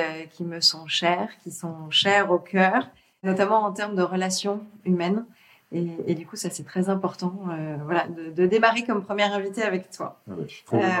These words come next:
Speaker 1: on va,
Speaker 2: merci
Speaker 1: on,
Speaker 2: beaucoup.
Speaker 1: on va parler d'émotions aussi.
Speaker 2: Ouais.
Speaker 1: Du coup, je te présente, tu veux, tu veux le faire ?
Speaker 2: Bah, ta convenance, hein, comme, euh, je
Speaker 1: Ok.
Speaker 2: me laisse guider.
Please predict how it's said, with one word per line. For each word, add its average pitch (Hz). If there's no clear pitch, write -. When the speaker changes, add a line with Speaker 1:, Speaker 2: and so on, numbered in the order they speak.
Speaker 1:
on -
va, 196
Speaker 2:
merci 185
Speaker 1:
on, 117
Speaker 2:
beaucoup. 143
Speaker 1:
on 202
va 226
parler 240
d'émotions 240
aussi. 196
Speaker 2:
Ouais. 110
Speaker 1:
Du 202
coup, 294
je -
te 277
présente, 247
tu 226
veux, 208
tu 202
veux 202
le 196
faire ? 202
Speaker 2:
Bah, 156
ta 147
convenance, 117
hein, 165
comme, 156
euh, -
je 147
Speaker 1:
Ok. 135
Speaker 2:
me 135
laisse 135
guider. 120